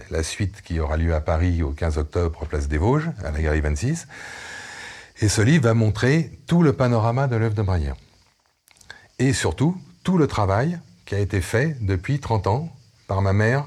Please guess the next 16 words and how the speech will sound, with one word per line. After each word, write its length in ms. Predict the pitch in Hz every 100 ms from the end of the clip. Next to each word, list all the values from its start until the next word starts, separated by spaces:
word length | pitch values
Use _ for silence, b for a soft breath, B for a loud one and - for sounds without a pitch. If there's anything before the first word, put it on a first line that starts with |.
| - -
par 140 | 85
moi, 320 | 90 110 151 143
par 100 | 90
ma 100 | 87
femme 220 | 101 92
Corinne, 340 | 87 98 147 165 B B B B B B _ _ -
autour 320 | 127 113 147
d'un 120 | 127
artiste. 400 | 117 - 82 - - - 95
Quand 100 | 101
un 40 |
artiste 380 | 117 101 127 110
décède, 520 | 98 90 139 151 147 - -
c'est 160 | -
pas 120 | 104
fini. 320 | 135 127 120